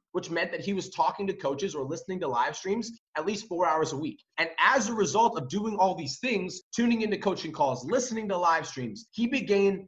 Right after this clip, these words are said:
to think like we think as coaches, right? So there's me, Corey, and Cole. There's three coaches at P T Domination.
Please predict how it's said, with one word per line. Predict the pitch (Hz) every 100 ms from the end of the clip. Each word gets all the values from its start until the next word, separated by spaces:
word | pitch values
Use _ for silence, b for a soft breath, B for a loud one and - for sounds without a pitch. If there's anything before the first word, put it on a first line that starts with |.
| _
to | 151
think | 131 202 202 180 - _
like | 139 147 160
we |
think | - 156 139
as | 117
coaches, | 156 143 - -
right? | 143
So | 139
there's | 131 127
me, | 196 226
Corey, | 180 185 180
and | -
Cole. | 160 156 B B -
There's | 139
three | 196
coaches | 202 190 160 156
at |
P | 160
T | 160
Domination. | 143 131 123 123 127 123